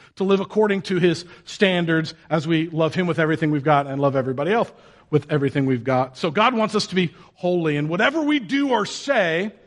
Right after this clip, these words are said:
who we are is a re-, representative of Jesus. That's what we talked about. And we so desperately,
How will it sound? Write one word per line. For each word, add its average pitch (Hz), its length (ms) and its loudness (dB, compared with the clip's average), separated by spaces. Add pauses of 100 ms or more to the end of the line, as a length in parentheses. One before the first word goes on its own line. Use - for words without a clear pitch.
(340)
who 262 200 0
we 233 180 0
are 220 320 2
is 175 320 -4
a 175 60 0
re-, 170 320 0 (140)
representative 165 720 2
of 143 160 0
Jesus. 147 720 -2
That's 147 160 -6
what 170 80 0
we 151 80 0
talked 151 300 0
about. 143 340 -4 (720)
And 196 120 0
we 214 220 0 (100)
so 240 280 4
desperately, 175 1080 -2